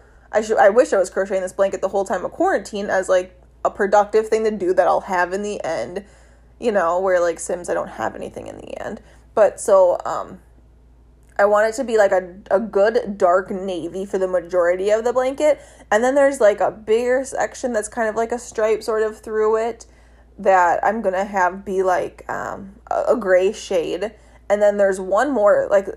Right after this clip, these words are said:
a couple little stripes of this other color. Or there's, so there's three colors. There's, like, most of it's the dark navy, and then there's, like, uh, some wider sections of a gray that I wanna do.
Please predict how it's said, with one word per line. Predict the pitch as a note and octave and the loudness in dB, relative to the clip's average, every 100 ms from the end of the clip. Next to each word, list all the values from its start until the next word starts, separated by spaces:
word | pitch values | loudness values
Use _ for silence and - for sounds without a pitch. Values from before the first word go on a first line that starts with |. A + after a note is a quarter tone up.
| - - | -12 -6
a | G3+ | -2
couple | - A3+ A#3+ A#3 | 2 2 2 2
little | A3+ A3 | 2 2
stripes | A3 - F3 F3 G#3+ - | -2 -4 -2 0 -4 -4
of | G3 | -2
this | F#3+ G3 | -2 -2
other | F#3+ F#3 G3 | 0 2 0
color. | - C#4 E3+ A2 D4+ E4 - _ _ _ - | 0 0 2 0 -2 -6 -18 _ _ _ 0
Or | F#3+ F3 F#3+ - | 2 2 -2 0
there's, | A3+ | 2
so | - | 4
there's | C4+ B3+ | 4 4
three | D4+ D4 | 0 0
colors. | E4 C#4 F#3+ | 4 6 4
There's, | G3+ G3+ | 2 0
like, | F#3+ F3+ | 0 0
most | F#3 G#3+ D4+ | 2 2 2
of | D#4+ | -2
it's | D4+ D4+ | -4 -2
the | |
dark | D4 C#4 C#4 | 0 2 0
navy, | G#3 F#3+ G3+ | -6 -4 -4
and | - | -2
then | G#3+ | -2
there's, | G3 G3 A3 | 0 -2 0
like, | G3 F3+ F#3 - _ _ | 0 0 -4 -18 _ _
uh, | - | -8
some | G3+ A3 G3+ G3 _ | -4 -4 -4 -10 _
wider | - G#3 G3 G3 G#3+ | -6 2 4 4 0
sections | - G#3+ - A3 A3+ | -2 -4 -6 -6 -2
of | G3+ | -2
a | G3 | -2
gray | G3+ - F#3+ F#3 G3+ | -4 -6 0 2 2
that | F#3 | 0
I | F3 | 0
wanna | F3+ F3+ F3+ | 0 -2 -4
do. | F3 F3 | -4 -2